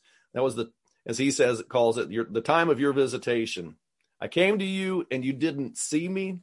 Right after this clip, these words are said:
You didn't recognize me. You didn't accept me. And so there's gonna a day come that will, every, all of this j-, will be destroyed. And that happened in A D seventy, just a fact of history.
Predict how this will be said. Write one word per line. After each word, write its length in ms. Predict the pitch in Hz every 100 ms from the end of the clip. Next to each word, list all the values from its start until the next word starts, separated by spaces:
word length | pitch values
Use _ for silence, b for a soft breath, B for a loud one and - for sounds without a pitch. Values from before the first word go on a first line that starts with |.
| _
You 100 | -
didn't 300 | 139 120 113
recognize 680 | 131 151 165 143 147 151 147
me. 320 | 135 143 143 b b b
You 140 | 120 120
didn't 460 | 127 117 120 117 -
accept 460 | 117 - 127 117
me. 160 | 110 104
And 100 | 117
so 320 | - 165 156
there's 220 | 147 147
gonna 160 | 156 147
a 40 |
day 280 | 139 131 131
come 380 | 135 127 120 117 b b b b _
that 120 | 117 -
will, 460 | 127 117 107 92 _ _ _
every, 260 | 127 131 135 -
all 240 | 131 143
of 160 | 135 120
this 160 | 117 110
j-, 200 | - 104 _ _
will 240 | 113 117 110
be 340 | 117 107 95 _ 101
destroyed. 460 | 107 - 107 98
And 80 | 110
that 160 | 160 143
happened 340 | 143 135 127
in 140 | 117
A 160 | 101 113
D 220 | 107 107
seventy, 560 | 110 104 90 87 80 78 - 104
just 240 | 113 113
a 60 | 104
fact 360 | 107 110 113
of 140 | 104 -
history. 540 | 104 - 87 85 87